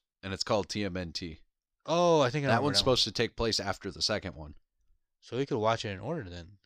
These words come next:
Speaker 1: Yeah.
Speaker 2: We could watch the
Speaker 1: It's
Speaker 2: second
Speaker 1: kinda
Speaker 2: one.
Speaker 1: almost like they disregard the third one.
Speaker 2: Huh.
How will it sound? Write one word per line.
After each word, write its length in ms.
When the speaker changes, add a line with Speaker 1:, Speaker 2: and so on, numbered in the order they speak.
Speaker 1:
Yeah. 200
Speaker 2:
We 80
could 80
watch 280
the 80
Speaker 1:
It's 140
Speaker 2:
second 200
Speaker 1:
kinda 160
Speaker 2:
one. 80
Speaker 1:
almost 320
like 180
they 100
disregard 580
the 80
third 280
one. 240
Speaker 2:
Huh. 220